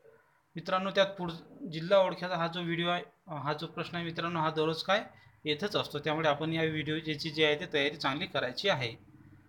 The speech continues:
पुढचा प्रश्न आहे मित्रांनो, ग्रामगीता कोणी लिहिली आहे? ग्रामगीता ही जी लिहिली आहे, राष्ट्रसंत तुकडोजी महाराज काय यांनी लिहिलेली आहे.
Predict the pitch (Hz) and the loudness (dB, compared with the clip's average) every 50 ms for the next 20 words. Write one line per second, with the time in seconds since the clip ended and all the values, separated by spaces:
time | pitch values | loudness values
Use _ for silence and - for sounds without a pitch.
0 | _ _ - 185 175 160 175 202 202 202 190 175 - 202 196 196 190 190 - 185 | _ _ -8 -6 -2 2 2 2 2 2 0 -2 -2 -2 -2 -2 -2 -2 0 0
1 | 185 185 190 185 165 165 170 175 180 180 175 165 180 175 - 190 190 196 190 - | 0 0 0 0 2 4 4 4 4 2 -2 -6 -6 -2 0 2 2 2 0 -2
2 | - - - 180 170 165 175 175 165 156 151 147 151 175 - - - 123 123 117 | -10 -10 -6 -4 -2 0 0 0 0 -2 -2 -2 -2 -4 -2 -2 -2 -2 -4 -6
3 | 110 - - - - - - - - - - - - 147 151 156 160 170 175 170 | -6 -8 -16 -20 -20 -20 -20 -20 -20 -20 -20 -12 -6 -2 2 2 2 2 0 -4
4 | 170 165 180 170 170 180 175 175 180 165 165 165 165 160 165 170 175 175 165 151 | -4 -2 -2 -2 -2 -2 -4 -4 -4 -4 -2 -2 0 0 -2 -2 0 2 2 2
5 | 143 - - 160 - 160 156 156 175 175 170 156 147 - 156 156 151 170 165 160 | 2 2 -2 -8 -6 -6 -6 -6 -6 -8 -8 -10 -6 -2 -2 -2 -2 0 0 0
6 | 143 143 147 160 151 - - 180 175 165 147 143 160 170 165 151 147 151 147 147 | 2 4 4 2 2 2 0 2 2 2 2 0 0 -2 -2 -4 -4 -4 -4 -4
7 | 151 156 175 220 - - 131 123 127 120 123 | -4 -4 -4 -4 -2 -2 -2 -2 -2 -4 -6